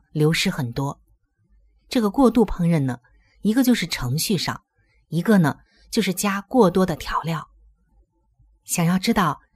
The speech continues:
怎样吃最健康，我们可以浓缩成一句话，那就是：最自然的食物，用最简单的方法烹饪，就是最有营养的，对我们最健康的。这样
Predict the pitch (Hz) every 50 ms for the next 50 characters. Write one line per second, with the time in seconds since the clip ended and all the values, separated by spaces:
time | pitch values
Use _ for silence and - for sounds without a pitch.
0 | _ _ - - 160 143 143 175 190 175 165 160 - - 214 202 - 220 185 170
1 | - 202 165 139 - - 185 180 190 233 - _ _ _ _ _ _ _ _ _
2 | _ _ _ - 151 147 185 226 - 262 269 208 151 139 139 151 180 - - 233
3 | 220 - 196 202 - 147 147 - 226 226 - - - 156 - - _ _ _ _
4 | _ _ _ _ _ _ _ _ _ - 170 160 - 151 135 - - 143 123 -
5 | _ _ _ _ _ _ _ _ _ - - 262 226 214 - - 294 285 214 143
6 | 131 143 156 147 - - - 131 127 135 135 - - _ _ _ _ _ _ -
7 | 226 202 185 185 190 - 285 262 208 - - - 151 123 120 120 123 160 185 208
8 | 190 156 - 160 151 143 147 - - - - 143 135 139 135 117 - _ _ _
9 | _ _ _ _ _ _ - - 240 226 180 - - 147 131 - _ _ _ _
10 | - - 226 202 151 135 - 139 127 143 160 160 131 120 120 117 120 - _ _
11 | _ _ _ _ _ _ _ _ - 214 190 156 131 127 131 131 135 - 196 180
12 | 175 - 175 147 131 - - 180 190 202 196 151 - _ _ _ _ _ _ _
13 | _ _ _ _ _ _ _ _ _ _ _ _ _ _ _ _ - - 175 151
14 | 127 120 180